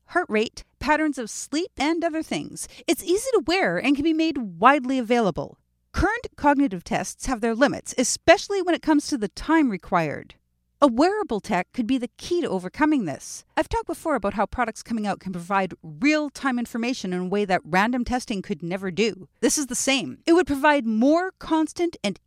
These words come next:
instantaneous readings. The Accelerated Detection of Disease program is looking to recruit five million volunteers to wear the devices and share all of the data as a contribution to research in not just Alzheimer's, but cancers and heart disease as well.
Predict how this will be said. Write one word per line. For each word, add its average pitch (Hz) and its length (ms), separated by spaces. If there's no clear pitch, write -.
instantaneous 339 1120
readings. 180 760
The 330 120
Accelerated 440 640
Detection 285 500
of 214 140
Disease 208 560
program 170 600
is 233 180
looking 370 320
to 370 100
recruit 311 400
five 349 640
million 302 420
volunteers 247 760
to 214 120
wear 185 360
the 294 100
devices 175 640
and 233 200
share 247 360
all 277 200
of 349 120
the 330 80
data 226 420
as 277 140
a - 20
contribution 302 640
to 247 140
research 247 420
in 214 220
not 247 180
just - 240
Alzheimer's, 190 640
but - 220
cancers 311 460
and 208 100
heart 311 160
disease 180 380
as 160 160
well. 262 360